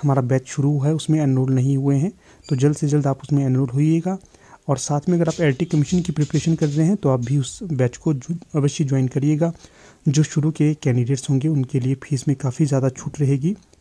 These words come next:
ठीक है। तो जल्द से जल्द आप, आप enroll हो जाइए उसमें।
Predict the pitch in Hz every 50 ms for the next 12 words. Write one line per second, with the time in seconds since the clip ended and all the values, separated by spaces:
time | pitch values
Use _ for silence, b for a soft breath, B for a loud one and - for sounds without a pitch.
0 | - - 156 135 - 214 214 160 - - 135 127 120 131 131 127 139 127 135 135
1 | 135 147 139 135 156 208 - - - - 160 151 143 143 - 160 135 127 131 156
2 | 202 208 - _ - 151 139 135 127 131 123 120 117 117 117 - - 127 120